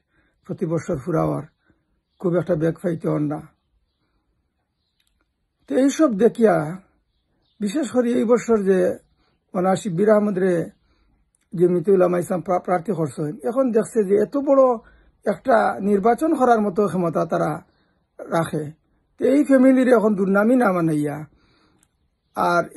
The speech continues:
এদেরকে যদি সমাজের মাঝে একটা, আহ, উম, বাদ পজিশন নিতাম পারি, তাহলে ওগুলা তুলিয়া ধরমু। আর মেয়র মহোদয় তো আমরা লগে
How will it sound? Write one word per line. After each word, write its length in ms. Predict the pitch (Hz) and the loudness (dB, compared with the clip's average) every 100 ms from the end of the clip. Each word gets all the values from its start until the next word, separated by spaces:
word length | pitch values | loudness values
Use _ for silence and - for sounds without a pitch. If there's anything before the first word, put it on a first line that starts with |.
| 202 | -2
এদেরকে 340 | 185 214 220 | 0 0 2
যদি 200 | 208 196 208 | 2 0 -2
সমাজের 440 | 208 185 170 196 | -2 -2 0 0
মাঝে 220 | 202 190 190 | 2 2 0
একটা, 180 | - 185 185 - _ _ _ _ _ | 2 0 0 -6 _ _ _ _ _
আহ, 340 | 381 175 165 165 - | -2 0 0 -2 -6
উম, 340 | - - 196 196 - 233 165 | -8 -8 -8 -10 -10 -8 -2
বাদ 200 | 170 190 233 | 0 0 -2
পজিশন 360 | 196 202 208 226 | -4 -2 0 0
নিতাম 280 | 202 165 165 | 0 -2 -4
পারি, 200 | 151 143 147 | -4 -4 -4
তাহলে 220 | 208 247 | 0 2
ওগুলা 280 | 262 233 269 262 | 2 2 2 2
তুলিয়া 220 | 240 240 202 | 2 2 2
ধরমু। 260 | 185 180 165 - _ _ _ - | 0 -2 -6 -14 _ _ _ -2
আর 100 | 214 226 | 0 4
মেয়র 260 | 233 240 277 294 | 6 6 4 2
মহোদয় 380 | 269 247 220 240 | 4 4 4 4
তো 100 | 226 | 4
আমরা 220 | 208 214 | 2 2
লগে 260 | 214 185 | 0 2